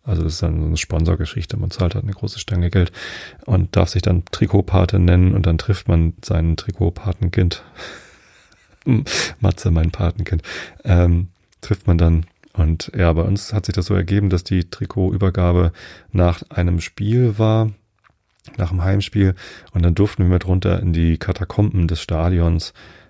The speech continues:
ähm, wo Matze uns dann getroffen hat und wir ein Foto gemacht haben und so. Das Foto ist übrigens auch auf der Webseite F C Sankt Pauli Punkt com zu finden. Wenn ihr da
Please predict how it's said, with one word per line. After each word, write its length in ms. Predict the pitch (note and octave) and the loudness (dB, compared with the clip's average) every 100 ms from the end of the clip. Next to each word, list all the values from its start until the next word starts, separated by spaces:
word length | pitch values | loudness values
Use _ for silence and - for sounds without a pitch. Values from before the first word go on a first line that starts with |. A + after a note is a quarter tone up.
| _ C#4 | _ 0
ähm, 380 | E2+ D#2+ D#2 D2+ _ - | 2 4 2 -2 _ -4
wo 140 | E2 | 2
Matze 280 | E2 - F#2 | 2 2 -2
uns 120 | E2+ | 0
dann 120 | F2 | 0
getroffen 460 | E2 - - F#2 E2+ | 0 -2 -4 0 2
hat 160 | E2+ | 2
und 180 | F2 E2+ | 0 -2
wir 60 | E2 | -2
ein 80 | D#2+ | -2
Foto 240 | F#2 E2+ | -2 -2
gemacht 320 | E2+ D#2+ - | -2 -4 -2
haben 140 | F2 E2 | -2 0
und 80 | |
so. 180 | G#2 B2+ - _ _ | 2 0 -2 _ _
Das 100 | - | -2
Foto 260 | F#2+ F#2 | 0 0
ist 160 | - - | -2 -6
übrigens 500 | - G2+ F2+ F#2 F2 | -6 -4 0 0 0
auch 140 | F2 | -2
auf 120 | F2 - | -2 0
der 300 | F2+ F2 F#2+ | 0 2 0
Webseite 580 | F#2 F#2+ F2+ F#2 F#2 - - - - - | -2 -2 0 0 -2 -4 -12 -20 -20 -6
F 160 | F2+ - | -4 -2
C 100 | G2 | -2
Sankt 200 | F2+ - | -2 0
Pauli 200 | F2+ F2 | 0 0
Punkt 240 | F#2+ F2 | -2 -2
com 400 | - F#2 F#2 - | 2 4 2 0
zu 140 | - | -6
finden. 380 | - A#2 - G2 | -4 -2 0 0
Wenn 120 | F#2 | 0
ihr 60 | F2+ | 0
da 360 | F#2 F#2 F2 | 2 2 2